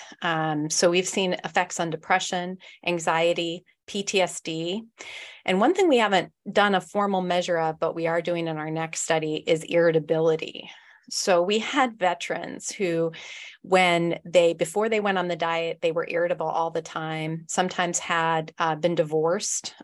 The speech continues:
or estranged from family members because of that irritability. They, that got better, went away on the diet. When we challenged them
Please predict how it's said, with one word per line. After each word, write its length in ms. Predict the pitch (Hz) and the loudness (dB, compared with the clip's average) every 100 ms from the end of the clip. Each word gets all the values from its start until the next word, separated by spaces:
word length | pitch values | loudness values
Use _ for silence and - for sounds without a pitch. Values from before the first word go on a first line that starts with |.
| - | -4
or 160 | 160 | -2
estranged 380 | 160 - 165 160 | 0 -2 -2 -4
from 100 | 160 | -6
family 360 | 160 175 185 185 | -2 0 2 2
members 360 | 180 180 180 | 2 2 -2
because 420 | - 156 - 175 | -4 -8 -2 0
of 120 | 196 185 | 0 0
that 200 | 160 156 | 0 0
irritability. 720 | 160 160 151 160 175 208 240 - - - - - - | -2 -2 -2 0 0 0 -6 -12 -16 -16 -18 -12 4
They, 360 | 185 185 175 175 | 6 6 6 4
that 160 | 175 | 2
got 180 | 165 165 | 2 0
better, 300 | 165 160 196 | 0 0 0
went 160 | 175 165 | -2 0
away 180 | 165 165 | 0 -2
on 120 | 160 | -2
the 80 | 160 | -4
diet. 440 | 160 160 185 - - - - _ | -4 -2 -4 -6 -14 -20 -20 _
When 160 | 190 190 | 0 0
we 140 | 185 | 0
challenged 640 | 185 233 214 302 262 220 | 0 0 2 2 -2 -4
them 400 | 170 160 156 185 | -4 -4 -4 -8